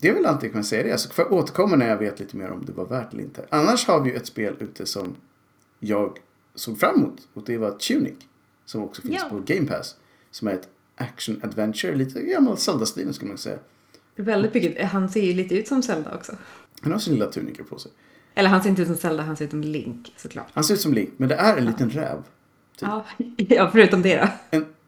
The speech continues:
Speaker 1: underligt söt liten figur som springer omkring.
Speaker 2: Verkligen. Och
Speaker 1: Ja.
Speaker 2: jättefin grafik. Lite Wind Waker
Speaker 1: Ja,
Speaker 2: grafik.
Speaker 1: faktiskt. Så att,
Speaker 2: Ja.
Speaker 1: och det har varit väldigt populärt både bland streamers och gamers. Så att, eh, har ni Game Pass så skulle jag verkligen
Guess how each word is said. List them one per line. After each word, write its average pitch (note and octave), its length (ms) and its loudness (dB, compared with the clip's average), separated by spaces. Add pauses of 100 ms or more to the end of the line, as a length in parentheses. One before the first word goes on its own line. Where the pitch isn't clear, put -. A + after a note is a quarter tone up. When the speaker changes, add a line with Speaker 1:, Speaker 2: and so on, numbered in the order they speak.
(720)
Speaker 1:
underligt A3 500 6
söt - 340 4
liten G2 180 -6
figur E2+ 200 -6
som - 120 -12
springer - 200 -10
omkring. - 160 -16 (220)
Speaker 2:
Verkligen. F#3 800 -6 (200)
Och A#3 120 0
Speaker 1:
Ja. A3+ 60 6
Speaker 2:
jättefin F3 360 -4
grafik. D#3 340 -6
Lite C#4+ 240 0
Wind F3 280 0
Waker D#3 240 -4
Speaker 1:
Ja, - 200 2
Speaker 2:
grafik. - 180 -6
Speaker 1:
faktiskt. - 400 -4
Så - 120 -2
att, - 160 -2 (120)
Speaker 2:
Ja. F#3+ 80 -8 (320)
Speaker 1:
och F3 100 4
det A3+ 60 10
har C4+ 100 12
varit G#3+ 200 6
väldigt C#3+ 200 4
populärt B2+ 380 0
både A2+ 240 0 (200)
bland A#2 280 -2
streamers - 380 -2
och - 120 -16
gamers. F#2+ 500 -4
Så - 80 -6
att, - 240 -12
eh, G2 140 -2
har F3 180 0
ni E4 100 -2
Game - 280 -2
Pass - 180 -6
så - 140 -8
skulle - 280 -14
jag A1+ 120 -12
verkligen - 380 -10